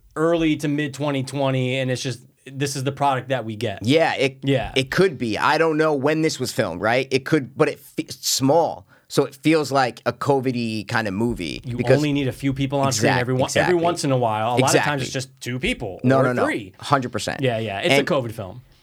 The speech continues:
Speaker 2: Again, we don't know the original, so I don't know what they changed, how much they changed from the original movie.
Speaker 1: Mm.
Speaker 2: Um, maybe they changed six things, and I, I, I, I don't know.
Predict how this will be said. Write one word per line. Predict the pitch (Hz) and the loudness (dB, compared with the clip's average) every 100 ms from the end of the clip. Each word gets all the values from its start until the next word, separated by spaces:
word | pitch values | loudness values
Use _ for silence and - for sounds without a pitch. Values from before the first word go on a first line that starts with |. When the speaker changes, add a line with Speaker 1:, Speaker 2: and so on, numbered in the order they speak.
| _ _ | _ _
Speaker 2:
Again, | 139 147 160 127 | 2 4 4 2
we | 156 | 2
don't | 175 | 4
know | 180 | 4
the | 165 151 | 2 0
original, | 107 123 123 160 165 185 - - | 0 -2 0 2 2 0 -8 -8
so | - - 135 127 123 123 - | -2 2 4 4 4 0 0
I | 131 | 0
don't | 135 | 2
know | 135 | 2
what | 131 135 135 | 2 2 0
they | 110 | -2
changed, | - - 135 120 107 95 - | -2 -2 0 0 0 -2 -2
how | 120 | 0
much | 113 113 113 - - | 2 0 0 -2 -4
they | 98 | -4
changed | - 98 85 82 - | -2 -2 -2 -2 -8
from | - - 117 120 | -10 0 0 2
the | 117 101 | -2 -2
original | 104 101 104 | -4 -2 -2
movie. | 92 98 107 139 160 | -2 -2 0 0 0
Speaker 1:
Mm. | - 139 139 127 110 104 | -2 -2 0 -2 -2 0
Speaker 2:
Um, | 123 123 123 120 123 - | 2 2 0 0 -2 0
maybe | 117 127 147 | 0 2 2
they | 156 | 0
changed | 139 165 165 156 | 0 0 0 -2
six | - 175 - | -2 -2 0
things, | 254 180 80 - - | 0 0 -4 -10 -2
and | 123 120 120 107 95 90 95 | 0 0 -2 -6 -8 -10 -2
I, | 107 131 | 0 2
I, | - 139 147 156 - | 2 0 2 0 0
I, | 151 | 2
I | 170 | 2
don't | 202 165 | 2 2
know. | 147 | 0